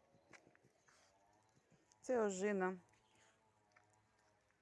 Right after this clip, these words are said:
Уже на-, нав'язала ось пуп'янки.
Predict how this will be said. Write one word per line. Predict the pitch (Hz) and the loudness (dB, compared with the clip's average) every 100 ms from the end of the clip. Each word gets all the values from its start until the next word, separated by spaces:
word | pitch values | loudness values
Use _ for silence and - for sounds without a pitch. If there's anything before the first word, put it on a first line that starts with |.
| _ _ _ _ _ - _ - _ _ _ - - _ _ _ _ _ _ _ _ _ _ - - _ - | _ _ _ _ _ -20 _ -20 _ _ _ -20 -20 _ _ _ _ _ _ _ _ _ _ -20 -20 _ -6
Уже | 196 185 151 - - | 2 2 2 -4 -8
на-, | - 175 160 95 - | 0 2 2 0 -8
нав'язала | - 202 202 185 160 151 143 139 | -6 0 2 2 2 -2 -2 -6
ось | 147 - - | -8 -16 -18
пуп'янки. | 92 - - 85 - - | -18 -14 -10 -10 -14 -20